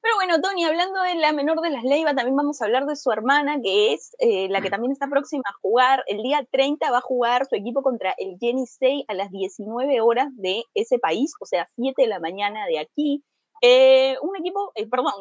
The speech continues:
Speaker 1: es contra el Esparta. Eh, un equipo recién ascendido, tuvo alguna presencia en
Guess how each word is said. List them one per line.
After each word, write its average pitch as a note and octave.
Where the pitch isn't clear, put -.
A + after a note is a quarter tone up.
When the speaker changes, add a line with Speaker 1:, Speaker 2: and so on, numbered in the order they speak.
Speaker 1:
es A3+
contra G#3+
el G#3
Esparta. A3+
Eh, B3
un D4
equipo E4
recién D#4
ascendido, C#4+
tuvo F#4+
alguna D#4
presencia C#4
en G3+